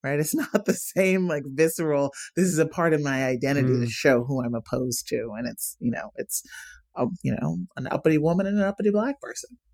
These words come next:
Speaker 2: Some people, when Barack Obama was elected, said, "You know, there's gonna be hell to pay for this, that there's gonna be,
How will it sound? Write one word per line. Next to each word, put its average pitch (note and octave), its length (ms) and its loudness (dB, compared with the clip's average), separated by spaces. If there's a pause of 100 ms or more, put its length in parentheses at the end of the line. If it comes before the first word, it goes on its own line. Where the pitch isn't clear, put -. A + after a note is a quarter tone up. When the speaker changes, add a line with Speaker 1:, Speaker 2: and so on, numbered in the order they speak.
(280)
Speaker 2:
Some F3+ 240 -4
people, D#3+ 280 2
when B2+ 220 2
Barack B2 360 0
Obama A#2+ 360 2
was A2 160 -2
elected, A2 600 0 (680)
said, A2+ 280 -2 (140)
"You C3 120 -2
know, D3 160 6
there's D#3 180 4
gonna B2 160 2
be A2 140 0
hell A2+ 200 2
to G2+ 80 -4
pay A2+ 220 0
for A2 140 -4
this, G#2 340 -8 (300)
that A2+ 100 -2
there's A2+ 180 2
gonna A#2 160 2
be, A2 380 0